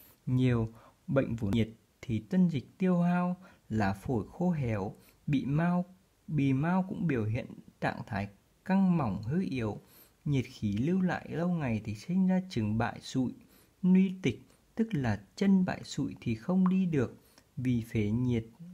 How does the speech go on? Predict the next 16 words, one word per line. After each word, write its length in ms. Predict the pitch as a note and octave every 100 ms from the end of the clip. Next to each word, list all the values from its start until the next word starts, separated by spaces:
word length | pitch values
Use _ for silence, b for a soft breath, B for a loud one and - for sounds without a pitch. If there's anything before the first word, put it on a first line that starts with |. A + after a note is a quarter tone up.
| - F3 -
thì 360 | C3+ B2+ A#2 A#2 b b b b _ _ _ _ _ _ _ -
thận 400 | C#3 C#3 - C#3+
bị 120 | - -
nhiệt 260 | C3+ B2
khí 340 | - - A2 G#2
xâm 280 | - F#3+ G3
phạm 260 | E3+ - - -
cho 100 | F#3
nên 160 | F#3
sinh 340 | F#3 - F#3+ F#3
ra 180 | F#3
như 280 | F#3 F#3+ F#3+
vậy. 260 | E3 G#2+ - - - _ b b b b -
Tâm 260 | G3 G3 E3+
bị 100 | -
nhiệt 260 | C3 B2+